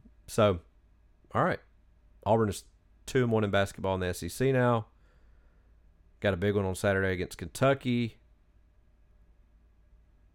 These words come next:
Alabama fans don't know what to be mad about.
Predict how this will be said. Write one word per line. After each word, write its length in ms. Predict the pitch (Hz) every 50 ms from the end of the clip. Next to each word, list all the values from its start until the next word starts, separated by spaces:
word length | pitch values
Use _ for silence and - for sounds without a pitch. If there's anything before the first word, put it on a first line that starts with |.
| _ _ _ - - - - -
Alabama 340 | 87 90 90 95 98 95
fans 300 | 90 - 101 98 92 87
don't 200 | 87 98 101 76
know 120 | 101 101 98
what 140 | 98 98 -
to 60 | -
be 100 | 98 92
mad 200 | 87 80 78 71
about. 300 | - 71 67 65 65